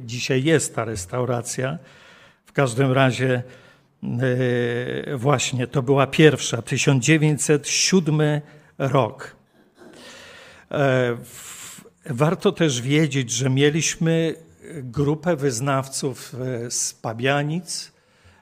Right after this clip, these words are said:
e, a więc kiedy myśmy tam zaczęli pracować, to nie były początki, bo już tam była grupa wyznawców, także i, e, ze Zduńskiej Woli, i z innych, e, miejscowości.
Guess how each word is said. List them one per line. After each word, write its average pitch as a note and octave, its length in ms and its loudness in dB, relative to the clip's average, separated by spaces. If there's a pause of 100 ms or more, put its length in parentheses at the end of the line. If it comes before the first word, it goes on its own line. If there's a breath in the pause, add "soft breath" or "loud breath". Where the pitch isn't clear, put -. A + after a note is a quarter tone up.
e, B2 760 -6
a C3 120 -8
więc C3 280 -4
kiedy C3+ 240 2
myśmy C#3+ 340 -4
tam C3+ 240 -2
zaczęli C3+ 460 -2
pracować, C3 640 -2
to C#3+ 100 -4
nie C#3 180 -4
były C#3 260 4
początki, C#3+ 720 -2
bo A#2+ 280 -2 (340 loud breath)
już D#3 240 4
tam D3+ 200 0
była C3 320 6
grupa C3+ 680 2 (440 loud breath)
wyznawców, C3+ 760 0
także B2 500 -2
i, A#2+ 220 -4 (460 loud breath)
e, C3 280 -4
ze B2+ 200 0
Zduńskiej C3 600 2
Woli, D#3+ 420 0
i C3 80 -4
z A2 200 -4
innych, C#3 680 0
e, C3 560 -6
miejscowości. C3+ 1000 -2